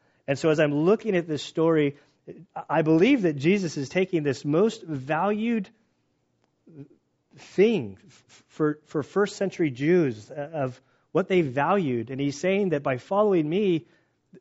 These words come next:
there's going to be sort of, uh, fractures that, that enter into this.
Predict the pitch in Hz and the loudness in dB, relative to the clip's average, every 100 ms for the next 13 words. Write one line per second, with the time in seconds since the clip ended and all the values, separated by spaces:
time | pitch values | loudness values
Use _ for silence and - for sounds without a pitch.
0 | 160 - _ _ 156 143 117 165 190 226 | -20 -20 _ _ -6 -6 -4 -2 0 0
1 | - 175 160 151 - 165 151 127 - _ | -2 -2 -2 -2 -4 -2 -2 -2 -8 _
2 | _ _ _ _ - 151 - 131 131 170 | _ _ _ _ -18 -16 -10 -10 -10 -18
3 | - - - - 175 226 - - 135 113 | -20 -20 -20 -6 -2 -2 -4 -4 -4 -2
4 | - 143 - 143 175 190 185 170 220 190 | -4 -4 -2 -2 -2 -2 0 0 0 -2
5 | 135 107 - - | -4 -6 -12 -20